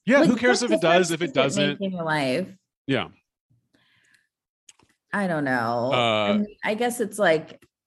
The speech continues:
Speaker 2: I, the thing about these science people, like, okay, science is, like, important and stuff. <laughs> Like,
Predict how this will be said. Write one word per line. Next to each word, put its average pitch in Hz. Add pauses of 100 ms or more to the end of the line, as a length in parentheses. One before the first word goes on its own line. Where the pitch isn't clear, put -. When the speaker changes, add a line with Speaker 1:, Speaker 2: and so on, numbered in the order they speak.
(200)
Speaker 2:
I, 254
the 247
thing 392 (120)
about 226
these 196
science 156
people, 143
like, 214
okay, 214
science 214
is, 208
like, 170
important 165
and 185
stuff. 208
<laughs> 226 (500)
Like, 185